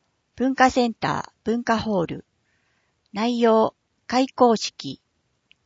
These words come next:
ピアノデュオ、リサイタル。三郷万葉学習会、時、五月十五日金曜日、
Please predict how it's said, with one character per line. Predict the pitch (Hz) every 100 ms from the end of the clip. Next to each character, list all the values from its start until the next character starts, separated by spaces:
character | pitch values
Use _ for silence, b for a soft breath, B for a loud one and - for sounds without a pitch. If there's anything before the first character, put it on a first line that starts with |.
| _ -
ピ | 214
ア | 247
ノ | 254 247
デ | 233
ュ | 214
オ、 | 180 - _
リ | -
サ | - 220
イ |
タ | 214 143
ル。 | 147 - _ _ _ _ _ _ _ _ _ _ _ _
三 | 214 214 269
郷 | 262
万 | 254 262 254
葉 | 247 240
学 | 233 -
習 | - 240
会、 | 196 - 139 - _ _ _ _ -
時、 | 175 - 208 - _ _ _ _
五 | 240
月 | 233 214 156
十 | - 214 226
五 | 226
日 | 190 - - -
金 | - 220 220
曜 | 208 165
日、 | - -